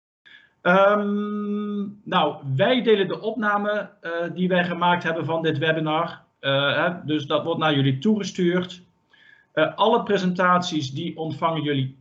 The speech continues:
ook, eh, vandaag of later deze week. En Platform eenendertig zal het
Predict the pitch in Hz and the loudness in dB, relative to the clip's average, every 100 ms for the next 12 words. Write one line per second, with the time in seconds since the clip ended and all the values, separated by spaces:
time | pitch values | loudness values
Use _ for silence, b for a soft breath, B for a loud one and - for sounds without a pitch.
0 | _ - 208 220 - - _ - 147 143 | _ 0 2 0 -6 -20 _ 2 4 6
1 | 143 139 135 131 156 151 170 156 - 175 | 4 4 0 0 -2 0 0 0 -2 -4
2 | 185 - 147 170 202 190 185 180 170 175 | -4 -2 0 0 0 0 0 0 -2 -2
3 | 175 180 - - _ _ _ _ _ _ | -2 -4 -8 -20 _ _ _ _ _ _
4 | _ 156 160 160 175 - 185 175 165 160 | _ -2 -2 0 0 0 -2 0 -2 0
5 | 147 135 202 208 180 - 160 156 | 0 2 2 0 -6 -2 -2 -2